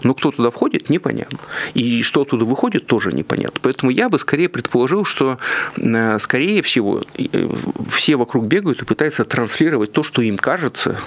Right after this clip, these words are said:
вытекает оттуда. Но так как никто точно до конца не знает, э, вот тот человек, который им сообщил, мнение Путина, это реальный, так сказать, или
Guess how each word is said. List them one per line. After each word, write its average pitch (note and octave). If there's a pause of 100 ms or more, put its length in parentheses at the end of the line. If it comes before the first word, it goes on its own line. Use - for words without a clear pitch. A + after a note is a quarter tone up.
(140)
вытекает C3
оттуда. B2 (760)
Но A#2+
так D3+
как -
никто D3
точно B2+
до A#2+
конца C3
не B2+
знает, A#2+
э, G#2
вот G#2
тот C3
человек, A#2
который G#2+
им G#2+
сообщил, A2+ (400)
мнение A#2+
Путина, A2+
это G#2
реальный, F#3+
так A#2
сказать, -
или G#2+